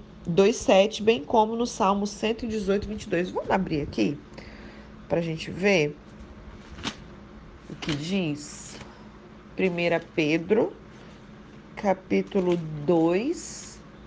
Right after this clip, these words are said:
verso sete, diz assim: "Portanto, para vocês, os que creem,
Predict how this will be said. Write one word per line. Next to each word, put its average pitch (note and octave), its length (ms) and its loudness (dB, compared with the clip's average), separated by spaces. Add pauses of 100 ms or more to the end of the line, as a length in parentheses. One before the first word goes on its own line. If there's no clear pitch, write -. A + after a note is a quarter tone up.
(440)
verso F3+ 540 2
sete, F#3+ 640 0
diz F3+ 300 -2
assim: F#3+ 500 -2 (960)
"Portanto, G#3+ 500 6
para G#3+ 180 6
vocês, G3 800 2
os F#3+ 240 -2
que F3+ 140 -4
creem, G#3 640 2